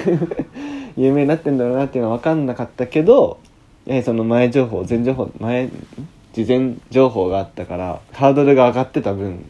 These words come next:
もあって、ちょっと、その、何が良かったのかなっていうのはわかりません。けど、普通のサウナとか、水風呂とかはめちゃめちゃ気持ちよくて、まあ、外気もそれなりに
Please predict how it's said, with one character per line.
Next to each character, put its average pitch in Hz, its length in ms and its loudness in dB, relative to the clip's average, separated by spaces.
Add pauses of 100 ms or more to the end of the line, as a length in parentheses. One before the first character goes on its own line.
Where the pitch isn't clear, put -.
も 98 180 -8
あ 104 40 -4
っ 101 40 -8
て、 - 500 -8 (100)
ち - 60 -6
ょ 165 40 -4
っ - 20 -10
と、 - 260 -10 (380)
そ - 140 -8
の、 104 320 -4
何 131 240 2
が 107 80 0
良 104 60 -2
か 98 120 -6
っ - 60 -12
た 101 100 -10
の 95 80 -12
か 95 80 -10
な 101 80 -6
っ - 20 -10
て 101 100 -12
い - 20 -4
う 151 40 2
の 175 60 4
は 113 160 0 (280)
わ 110 140 -4
か 135 100 2
り 131 80 2
ま 123 120 -2
せ 113 100 -8
ん。 - 80 -12 (120)
け 233 140 6
ど、 220 440 6 (220)
普 - 80 -20
通 147 180 -2
の 147 100 0
サ 147 140 0
ウ 127 60 2
ナ 107 100 -2
と - 120 -10
か、 - 380 2 (360)
水 110 240 -2
風 123 140 4
呂 123 100 4
と 120 120 -6
か - 140 -8
は - 260 -4
め 98 140 -10
ち 117 80 -8
ゃ 117 40 -2
め 117 80 -4
ち 117 100 -8
ゃ 113 60 -6
気 - 120 -10
持 113 140 -4
ち 117 120 -8
よ 117 80 0
く - 100 -12
て、 - 440 2 (500)
ま 107 100 -4
あ、 - 20 -2
外 120 240 4
気 104 120 -6
も 90 240 -10 (540)
そ - 120 -6
れ 113 80 0
な 113 120 -2
り 113 160 -2
に 107 240 -4